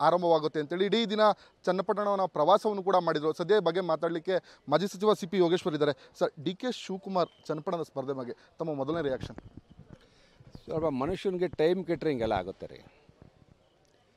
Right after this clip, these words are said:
Speaker 2: ಟೈಮ್ ಸರಿ ಹೋದೆ-, ಹೋಗದೆ ಹೋದ್ರೆ ಹಿಂಗೆಲ್ಲ ಆಗ್ತದೆ.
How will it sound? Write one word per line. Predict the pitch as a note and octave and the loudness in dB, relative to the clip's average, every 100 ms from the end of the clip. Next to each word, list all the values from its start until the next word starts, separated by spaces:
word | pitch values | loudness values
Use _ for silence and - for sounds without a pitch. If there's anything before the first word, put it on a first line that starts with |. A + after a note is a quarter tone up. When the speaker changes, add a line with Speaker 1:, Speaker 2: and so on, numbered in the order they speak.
| _ A#3+ A#3 _ _ - | _ -20 -20 _ _ -8
Speaker 2:
ಟೈಮ್ | C3 D#3+ | -4 -4
ಸರಿ | D3+ C3 | -2 0
ಹೋದೆ-, | C3+ B2+ A#2+ A#2+ A#2 A2+ A#2+ | 2 2 0 0 0 0 -2
ಹೋಗದೆ | A#2+ B2+ B2+ | -2 0 0
ಹೋದ್ರೆ | A#2 A#2 C#3+ | -2 -4 -6
ಹಿಂಗೆಲ್ಲ | G2+ G#2 | -8 -6
ಆಗ್ತದೆ. | G#2 E2 - F2 - | -4 -6 -14 -20 -20